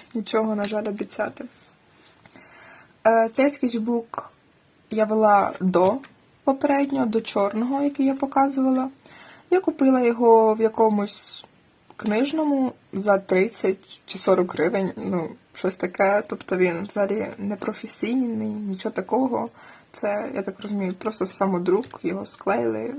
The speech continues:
і все. На обкладинці зображені персонажі аніме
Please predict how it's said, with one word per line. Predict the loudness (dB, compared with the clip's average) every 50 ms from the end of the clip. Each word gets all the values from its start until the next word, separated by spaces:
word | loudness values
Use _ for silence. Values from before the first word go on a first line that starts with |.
| -12 -12
і | -14
все. | -14 -10 -6 -2 -2 -2 -2 -4 -10 _ _ _ _ _ _ _ _ -20 -20 -20 -20 -20 -20 -20 -20 -20 -20 -20 _ _ _ _ _ _ _ _ _ _ _ _ _ _ _ _ _ _ -2
На | 2 4 6 8 8 8 6 6
обкладинці | 2 -2 0 4 6 6 6 4 2 -4 -6 -4
зображені | -2 0 2 2 2 2 0 -2 -2 -4
персонажі | -4 -6 -4 -4 -2 -2 0 0 0 -2 -2 -4 -4 -4
аніме | -2 -2 0 0 0 -2